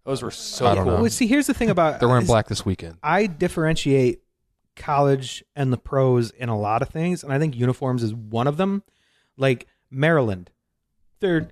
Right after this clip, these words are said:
Speaker 2: I, I do
Speaker 3: crazy.
Speaker 2: love, I love
Speaker 3: I,
Speaker 2: Maryland's
Speaker 3: I
Speaker 2: uniforms.
Speaker 3: love all the crazy shit they do with Maryland, with Maryland's uniforms, because I think,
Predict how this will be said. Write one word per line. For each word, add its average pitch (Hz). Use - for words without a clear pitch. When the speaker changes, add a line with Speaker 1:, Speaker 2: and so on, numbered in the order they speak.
Speaker 2:
I, 120
I 120
do 131
Speaker 3:
crazy. 127
Speaker 2:
love, 120
I 120
love 117
Speaker 3:
I, -
Speaker 2:
Maryland's 101
Speaker 3:
I 202
Speaker 2:
uniforms. 190
Speaker 3:
love 214
all 185
the 190
crazy 156
shit 143
they 143
do 131
with 131
Maryland, 123
with 123
Maryland's 123
uniforms, 156
because 214
I 254
think, 277